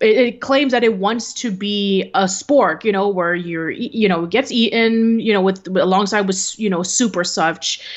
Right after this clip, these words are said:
and then it wants to be thrown away. And then eventually, you know, Woody has to save it because as of the trailer, as we've seen it, it is currently Bonnie's favorite toy. Not all the other toys that she received from Andy,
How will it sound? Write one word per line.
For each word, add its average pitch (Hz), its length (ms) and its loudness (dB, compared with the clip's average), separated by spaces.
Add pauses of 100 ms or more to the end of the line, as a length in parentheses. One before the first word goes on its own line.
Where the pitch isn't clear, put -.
(140)
and 196 100 0
then 214 80 2
it 208 60 2
wants 208 140 2
to 196 60 -4
be 190 100 -4
thrown 185 320 -2
away. 160 460 -4 (260)
And 202 140 0
then 214 320 0
eventually, 208 600 -4
you 180 160 -6
know, 175 100 -4
Woody 190 240 -2
has 190 220 -2
to 196 80 -12
save 311 320 -2
it 226 100 -4
because 202 380 -4
as 202 240 -2
of 190 260 0 (480)
the 190 500 4 (140)
trailer, 285 460 0
as 196 180 -4
we've 190 120 -4
seen 370 260 -2
it, 262 240 -2
it 240 160 0
is 233 160 0
currently 226 520 -4
Bonnie's 196 600 0
favorite 180 340 -2
toy. 156 460 -2
Not 220 240 2
all 349 220 2
the 330 100 2
other 302 140 0
toys 294 320 -2
that 254 120 0
she 277 140 -4
received 262 400 -2
from 240 140 -2
Andy, 190 520 -2